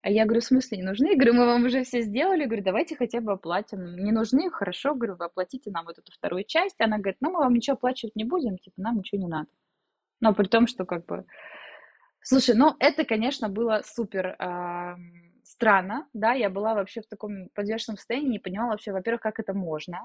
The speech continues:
во-вторых, как бы, почему так было, да, потому что если что-то не понравилось, скажите, вам же вроде все понравилось, если у вас нет денег, поторгуйтесь сам, ну, как-то вот придите ко мне с обратной связью.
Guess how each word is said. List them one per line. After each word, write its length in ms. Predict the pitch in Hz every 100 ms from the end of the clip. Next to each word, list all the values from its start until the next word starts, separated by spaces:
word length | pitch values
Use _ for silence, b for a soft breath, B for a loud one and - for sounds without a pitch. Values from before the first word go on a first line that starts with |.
| 269
во-вторых, 420 | 196 196 233 247 240
как 180 | 208 190
бы, 100 | 196
почему 580 | 226 - - 240 233
так 220 | 185 208 220
было, 340 | 226 254 254
да, 180 | 220 277
потому 280 | - 214 220
что 140 | -
если 240 | 214 226 -
что-то 220 | - -
не 120 | 220
понравилось, 560 | 208 202 208 196 185 -
скажите, 640 | - 226 180 170 - 240
вам 200 | 247 196
же 100 | 190
вроде 240 | 185 190 175
все 180 | - 185
понравилось, 640 | 185 156 147 156 220 -
если 200 | 208 214
у 40 |
вас 180 | 202 202
нет 300 | 220 214 190
денег, 280 | 190 220 180
поторгуйтесь 720 | 247 254 240 190 185 233 -
сам, 140 | 262 240
ну, 140 | 285
как-то 340 | 320 311 -
вот 180 | 240 247
придите 360 | 240 233 359 311
ко 120 | 202
мне 120 | 220
с 100 | 285
обратной 380 | 190 - 233 220
связью. 380 | - 233 185 -